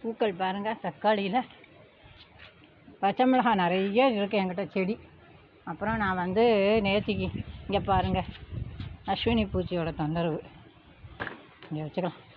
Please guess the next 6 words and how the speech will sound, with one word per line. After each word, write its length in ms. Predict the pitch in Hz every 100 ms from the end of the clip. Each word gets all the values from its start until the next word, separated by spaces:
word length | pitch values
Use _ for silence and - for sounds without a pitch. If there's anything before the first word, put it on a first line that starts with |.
| - - - -
அஸ்வினி 440 | 208 - 254 233
பூச்சியோட 460 | 220 190 180 170 170
தொந்தரவு 440 | 165 156 170 160 - - - - - - _ - -
பாருங்க, 360 | - 165 170 175 -
காய்கள் 400 | - 165 196 175 - - _ - -
மேலெல்லாம். 440 | - 165 165 151